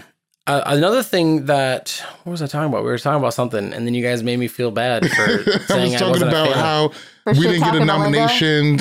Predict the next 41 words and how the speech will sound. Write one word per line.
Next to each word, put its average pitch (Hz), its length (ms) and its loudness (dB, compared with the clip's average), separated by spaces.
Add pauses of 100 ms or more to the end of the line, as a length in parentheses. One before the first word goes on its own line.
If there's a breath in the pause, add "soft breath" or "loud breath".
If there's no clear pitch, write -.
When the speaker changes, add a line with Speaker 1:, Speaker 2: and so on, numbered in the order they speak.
Speaker 2:
or 131 260 2
we 131 180 4
didn't 135 200 2
get 135 140 2
any 135 160 2
of 131 60 4
that 131 140 2
stuff. 131 380 -2 (680)
Speaker 1:
Yeah, 165 280 2
okay, 156 320 0
no, 160 220 2
um, 131 140 0
but 143 120 -2
you 196 120 0
brought 202 160 2
up 170 60 2
something 165 260 2
like, 135 280 0
give 143 160 0
these 156 180 2
people, 147 280 0
give 151 180 0
us 170 140 0
people 147 220 0
that 135 60 4
we 117 80 0
really 107 200 0
want. 151 200 0 (420 soft breath)
Um, 139 260 -2
Survivor 185 580 0
season 165 280 2
thirty-one 147 440 2
did 123 120 0
a 110 220 2
sh-, - 280 -6
uh, 117 300 -2 (100)
a 120 80 -6
season 139 420 0
called 117 240 -4
Second - 320 -4
Chances, - 480 -8